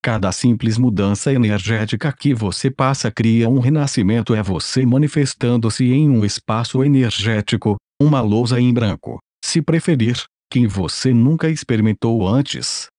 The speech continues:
Isso não apenas cria novas oportunidades para você escolher como gostaria de se expressar a partir desse espaço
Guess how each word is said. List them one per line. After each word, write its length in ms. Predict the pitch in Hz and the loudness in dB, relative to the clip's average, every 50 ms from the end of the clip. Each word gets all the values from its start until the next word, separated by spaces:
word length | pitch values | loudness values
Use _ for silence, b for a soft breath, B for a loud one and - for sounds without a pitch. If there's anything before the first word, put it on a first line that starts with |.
| _ _ - | _ _ 0
Isso 320 | 143 147 - - 143 131 | 0 0 0 0 0 2
não 220 | 113 113 101 90 85 | 2 2 2 0 0
apenas 440 | 85 - 110 104 104 101 104 101 | -2 -2 0 0 2 2 0 -2
cria 380 | - - 123 117 117 110 95 92 | -2 -2 0 0 2 2 2 2
novas 380 | 104 107 113 120 117 120 113 131 | 2 0 0 0 0 0 0 -2
oportunidades 1000 | 143 139 - 156 165 - - 139 117 101 85 95 98 113 123 123 127 135 - - | -2 -2 -2 -4 -4 -2 0 0 2 2 0 0 -2 -2 -2 0 -2 -2 -2 -4
para 380 | - - 117 110 110 113 120 117 | -4 -4 -2 0 0 0 0 -2
você 380 | 110 101 90 - - 143 139 | -2 -4 -4 -2 0 0 0
escolher 560 | 139 135 - - 160 147 113 101 104 113 113 | 0 0 0 0 0 2 2 2 0 0 -2
como 320 | - - 143 127 131 123 101 | -2 0 0 2 2 2 2
gostaria 680 | 107 110 104 - - 123 104 92 - 104 101 107 107 | 0 -2 -2 -2 -2 -2 -2 -2 0 0 0 0 0
de 140 | 104 110 113 | 0 -2 -4
se 160 | - - 156 | -2 -2 -2
expressar 600 | 147 - - - 104 87 - - 123 107 104 107 | -2 -2 -4 -4 -4 -4 -4 -2 -2 -2 0 0
a 80 | 120 117 | -2 -2
partir 600 | - 104 80 - - - - - 131 143 165 156 | -2 -4 -6 -6 -8 -8 -2 0 2 2 2 2
desse 360 | 135 131 139 135 - - 156 | 0 0 -2 -2 0 0 0
espaço 640 | 147 143 - - - 113 98 92 - - - 104 101 | 0 0 -2 -4 -4 -4 -2 -4 -4 -2 -2 -2 -2